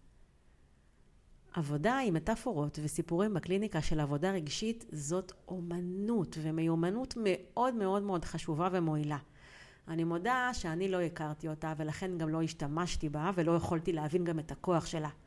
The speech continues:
אבל כשלמדתי ותרגלתי, העבודה המקצועית שלי הפכה להרבה יותר טובה, נעימה, מועילה, קלה, עוצמתית, ועובדת בצורה מאוד טובה, האנשים שאני מלווה.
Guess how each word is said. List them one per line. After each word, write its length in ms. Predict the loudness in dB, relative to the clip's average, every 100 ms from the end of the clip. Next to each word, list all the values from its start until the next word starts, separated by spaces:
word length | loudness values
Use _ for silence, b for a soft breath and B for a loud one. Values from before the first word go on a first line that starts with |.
| B B B B B B -6
אבל 220 | -2 -2
כשלמדתי 800 | -2 0 2 2 4 2 2 0
ותרגלתי, 920 | 0 -2 -4 -2 0 0 0 -2 -4 -2 -2
העבודה 400 | 0 0 0 2
המקצועית 520 | 0 -2 -2 -2 0
שלי 200 | 0 0
הפכה 280 | -4 -2 0
להרבה 500 | 0 0 -4 2 2
יותר 300 | 2 -2 -2
טובה, 440 | -4 2 2 2
נעימה, 600 | 0 -2 0 2 2 2 0
מועילה, 640 | -2 -2 0 4 4 2 -2
קלה, 420 | -2 2 4 4 2
עוצמתית, 880 | -2 -2 -4 -4 2 2 4 -2 -14 B B B B B B B
ועובדת 720 | -4 2 2 2 0 2 2
בצורה 340 | -2 -2 0 2
מאוד 280 | 2 2 0
טובה, 420 | 0 2 0 -2 -6
האנשים 540 | -6 -4 -2 0 0
שאני 400 | -2 -4 -2 2
מלווה. 400 | 2 2 0 -2